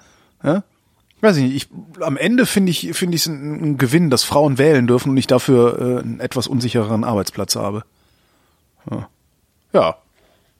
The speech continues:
Aber super, man nimmt seinen Körper nicht mit. Hoffentlich kann ich mir das merken. <laughs> Na, klick. Sebastian fragt, was haltet ihr von der neuen Karriere von Heino? Was?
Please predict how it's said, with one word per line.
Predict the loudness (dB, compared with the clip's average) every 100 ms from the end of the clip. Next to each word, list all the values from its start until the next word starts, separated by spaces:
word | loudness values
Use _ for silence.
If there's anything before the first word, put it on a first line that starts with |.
| _ _ _ _ _ _
Aber | -2 -2
super, | -2 -2 -2 -4 _
man | -6
nimmt | -6 -4
seinen | -6 -6
Körper | -8 -8 -10
nicht | -12 -12
mit. | -14 -16 _ -20 -20 -20 -20 -20 _
Hoffentlich | -14 -10 -6
kann | -6
ich | -4
mir | -6
das | -6
merken. | -4 -6 -6 -16 _ _ _ _
<laughs> | -10 -8 -14 -16 -16 -20 -20 _ _ _ _ _ _ _ -20 -20 _
Na, | -8
klick. | -8 -10 -14 -14 _ -20 -16 -14 -12 -10 -12 -14 _ _
Sebastian | 0 2 2 2 0
fragt, | -2 -4 -4 -8 _
was | -2 0 2
haltet | 2 2
ihr | -2
von | 0 0
der |
neuen | 2 2 2 2
Karriere | -2 0 0 0
von | -2 0
Heino? | 0 0 0 -2 -8 _ _ _ _ _ _ _ _ _ _ _ _ _ _ -8
Was? | -8